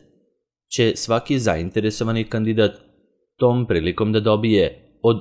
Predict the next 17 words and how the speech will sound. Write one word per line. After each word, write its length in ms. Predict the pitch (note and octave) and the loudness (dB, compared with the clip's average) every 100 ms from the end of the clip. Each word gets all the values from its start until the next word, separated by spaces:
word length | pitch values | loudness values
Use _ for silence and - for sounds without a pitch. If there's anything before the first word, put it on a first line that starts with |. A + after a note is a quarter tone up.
| - | -2
ovlašćenog 680 | A2 A2+ A#2 - B2+ A2+ A2 | 0 2 2 2 -2 -2 0
lica 380 | A2 G2+ G#2+ F2 - _ _ _ - | 0 0 0 0 -4 _ _ _ 0
određene 840 | A2+ A2+ A2+ G#2+ G2 F#2+ - - | 2 2 0 2 0 -2 -6 -6
poslovnice 600 | F#2 D#2 - F2 F2+ - | -4 -2 -4 -6 -4 0
organizatora. 760 | G2+ A2 G2 F2 F2+ E2+ F2 D2 - _ _ _ _ _ _ _ _ _ _ _ _ _ _ _ _ _ _ - | 0 0 -2 -2 -2 0 -2 -2 -8 _ _ _ _ _ _ _ _ _ _ _ _ _ _ _ _ _ _ -6
A 80 | G2 | -6
s 120 | - | -2
tim 200 | A2 G#2 | -2 -2
što 200 | - G#2 | -2 -4
se 180 | - G2+ | -2 -2
nastava 480 | G#2 G2+ - G#2 F2 | 0 -2 -2 -2 0
organizuje 640 | F#2 G2+ G2+ G2+ G#2+ F2+ | -2 -2 -2 0 0 0
na 220 | D2 C#2 C2+ | -4 -10 -6
čak 300 | - A2+ - - | -2 -2 -2 -6
tri 260 | C3 B2+ | -2 -2
različita 580 | F#2+ F2 G#2 F#2+ G2+ G#2+ | 0 -2 -4 -4 -2 -2
načina, 480 | G2 F#2+ - G#2 | -2 -4 -2 -2